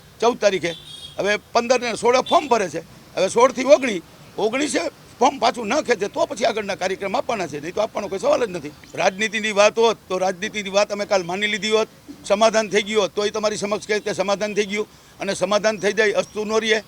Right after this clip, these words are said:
તો હું તમારી સામે ન આવ્યો હોત. ગઈકાલે કોર કમિટી, બરાબર છે, સી એમ સાહેબના બંગલાની બહાર પચાસ પત્રકારો, બરાબર છે, અ, બધા હાજર હતા,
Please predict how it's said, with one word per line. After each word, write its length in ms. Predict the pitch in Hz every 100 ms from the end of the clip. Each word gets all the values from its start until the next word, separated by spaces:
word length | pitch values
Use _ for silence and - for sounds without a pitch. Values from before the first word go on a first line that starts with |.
| - - -
તો 80 |
હું 120 | 196 196
તમારી 240 | 208 196
સામે 240 | 185 202
ન 80 | 214
આવ્યો 180 | 220 220
હોત. 180 | 214 214 - - - -
ગઈકાલે 320 | 214 208 208
કોર 200 | 190 214
કમિટી, 420 | 202 214 208 214 - - -
બરાબર 240 | 185 214
છે, 140 | 208 214
સી 300 | - - 208
એમ 120 | 214
સાહેબના 260 | 190 208 180
બંગલાની 400 | 202 214 214 202
બહાર 260 | 214 208 - - - - - - - -
પચાસ 300 | - 233 - - - - 160 156 -
પત્રકારો, 560 | 220 220 220 214 208 - - - -
બરાબર 220 | 208 220
છે, 440 | 220 - - -
અ, 100 | 185
બધા 280 | 190 220 220
હાજર 260 | 196 214 220
હતા, 240 | 214 208